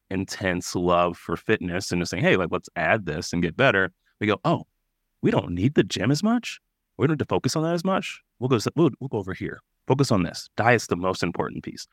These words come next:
Without diet, nothing happens." It's like, yeah, without the gym, nothing happens either. Like, without intense,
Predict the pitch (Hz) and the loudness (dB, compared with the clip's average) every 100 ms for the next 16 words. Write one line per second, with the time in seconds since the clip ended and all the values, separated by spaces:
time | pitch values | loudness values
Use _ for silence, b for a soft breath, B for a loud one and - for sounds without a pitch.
0 | b 101 127 127 98 101 104 90 85 87 | b 2 4 4 6 6 6 2 -2 -2
1 | 82 - 82 - - - - _ _ _ | -4 -6 -8 -10 -16 -20 -20 _ _ _
2 | _ - - - - 165 151 78 78 127 | _ -14 -6 -4 2 4 4 2 2 2
3 | 87 80 80 78 113 123 76 80 95 95 | 2 0 0 0 2 2 0 0 2 6
4 | 120 - 92 - - 110 104 - | 6 4 -2 -6 0 2 2 -4